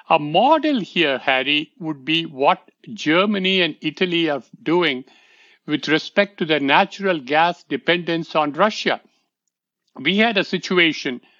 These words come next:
when Angela Merkel, who was Chancellor of Germany for many, many years, and Vladimir Putin, who was a K G B captain based in East Germany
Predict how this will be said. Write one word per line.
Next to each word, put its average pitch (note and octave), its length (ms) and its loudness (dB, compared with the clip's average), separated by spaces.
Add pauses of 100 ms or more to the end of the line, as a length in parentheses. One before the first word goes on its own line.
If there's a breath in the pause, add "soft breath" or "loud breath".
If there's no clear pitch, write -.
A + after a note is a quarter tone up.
(420 soft breath)
when D#3 180 0
Angela F#3 480 4
Merkel, D#3 560 -2 (220)
who D#3 100 -6
was C#3 200 -4
Chancellor D#3 580 0
of C3 100 -4
Germany D3 480 -2
for B2+ 180 -6
many, E3+ 380 0
many C#3 280 -2
years, A#2+ 500 -4 (720)
and D3+ 180 0
Vladimir E3+ 500 2
Putin, G3+ 580 -4 (160)
who E3+ 120 -6
was D#3+ 220 -2
a C#3+ 80 0
K G3 280 4
G F3+ 280 0
B F3+ 580 0
captain F3+ 560 0 (580)
based F3+ 440 2
in - 160 0
East C4+ 340 0
Germany C#3 640 -2